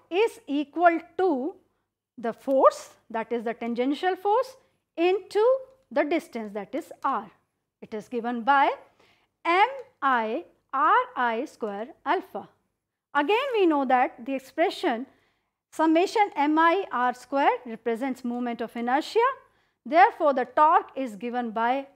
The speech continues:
I alpha. Hence, I is the moment of inertia,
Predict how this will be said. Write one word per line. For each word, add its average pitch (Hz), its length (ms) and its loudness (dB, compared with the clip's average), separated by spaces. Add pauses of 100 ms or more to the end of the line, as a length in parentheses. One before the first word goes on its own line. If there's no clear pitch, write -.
(100)
I 269 380 0 (160)
alpha. 247 480 -4 (720)
Hence, 359 480 0 (180)
I 302 380 4
is 330 100 -2
the 294 100 0
moment 247 380 -4
of 220 140 -10
inertia, 302 640 0